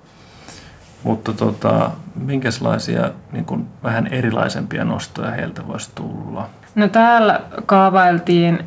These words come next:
Speaker 2: jotta ikäihmiset ja, ja vammaiset voisivat asua kodinomaisesti – tätä kodinomaisesti asumista olisi tuettava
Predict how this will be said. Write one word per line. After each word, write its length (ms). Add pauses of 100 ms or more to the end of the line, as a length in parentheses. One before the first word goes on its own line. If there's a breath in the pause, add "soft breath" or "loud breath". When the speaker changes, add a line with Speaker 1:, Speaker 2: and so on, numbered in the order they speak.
(100)
Speaker 2:
jotta 420
ikäihmiset 760
ja, 340
ja 240 (140)
vammaiset 500
voisivat 360
asua 220
kodinomaisesti – 920 (360 loud breath)
tätä 340
kodinomaisesti 800
asumista 640
olisi 300
tuettava 520